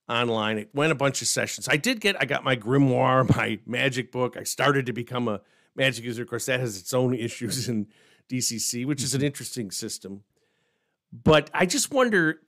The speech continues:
Speaker 1: what do you think of that idea of starting as a zero level character like do,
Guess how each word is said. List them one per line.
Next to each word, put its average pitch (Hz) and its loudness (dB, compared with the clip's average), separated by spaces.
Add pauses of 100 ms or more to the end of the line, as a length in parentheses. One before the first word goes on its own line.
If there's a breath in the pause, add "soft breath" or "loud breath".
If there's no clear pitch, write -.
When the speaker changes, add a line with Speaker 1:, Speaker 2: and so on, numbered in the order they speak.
(240)
Speaker 1:
what 202 -4
do 254 -8
you 233 0
think 185 0
of 151 2
that 127 0
idea 131 0
of 113 -6
starting 156 0 (140)
as 120 -2
a 113 -2
zero 151 0
level 107 0
character 107 -2
like 101 -10
do, 104 -10